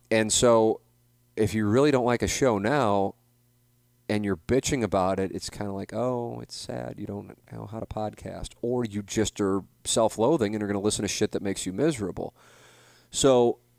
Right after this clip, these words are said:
I think T M A, I think T M A, for example, right now in twenty nineteen, is a great deal different than T M A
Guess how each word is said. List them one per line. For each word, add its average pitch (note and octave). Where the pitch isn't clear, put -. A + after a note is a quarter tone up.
I C#3+
think C3+
T B2
M A2+
A, A2
I B2
think D#3
T B2+
M A#2
A, G2
for G#2
example, G#2
right A2+
now F#2
in G2+
twenty A#2
nineteen, G#2+
is A2
a G#2+
great G#2
deal A2
different G2
than A2
T A2+
M A2
A F#2+